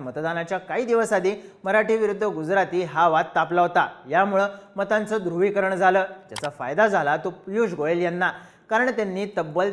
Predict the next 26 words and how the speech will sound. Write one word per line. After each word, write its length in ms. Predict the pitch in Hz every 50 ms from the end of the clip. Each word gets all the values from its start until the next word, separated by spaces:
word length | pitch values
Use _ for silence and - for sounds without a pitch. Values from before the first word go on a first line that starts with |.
| 202 - -
तीन 140 | 254 262
लाख 240 | 247 214 185 190 202
सत्तावन्न 600 | 202 - - 185 170 - - 233 240 247 240 233
हजार 260 | 202 180 156 175 180
मतांच्या 420 | 180 165 160 160 165 170 170 190 190
फरकानं 520 | 185 - 160 160 156 190 185 170 175 180
बाजी 280 | 175 165 165 156 170 180
मारली. 300 | 180 180 185 180 170 -
त्यांच्या 400 | - - - - 117 127 156 147
विरोधात 380 | 131 120 120 147 165 208 214
असलेल्या 380 | 202 180 160 - 160 151 160 165
भूषण 340 | 156 135 127 123 - 196 226
पाटील 300 | 220 226 208 - 214 208
यांना 260 | 196 180 180 185 196 202 - - - - _ _ -
फक्त 260 | 226 196 220 - 226
तीन 320 | 226 226 226 220 196 185
लाख 200 | 185 190 196 202
बावीस 400 | 175 156 143 135 175 220 233 175
हजार 240 | 202 165 175 180 170
मतं 240 | 160 151 135 - 170
मिळाली, 360 | 180 180 175 180 180 180 175 180 - - - - _ -
तर 80 | 247
गोयल 320 | 240 202 202 214 233 247 240
यांच्या 280 | 226 214 208 220 220
मतांचा 460 | 202 175 156 156 233 269 254 247 262 226
आकडा 320 | 214 - 196 196 190 202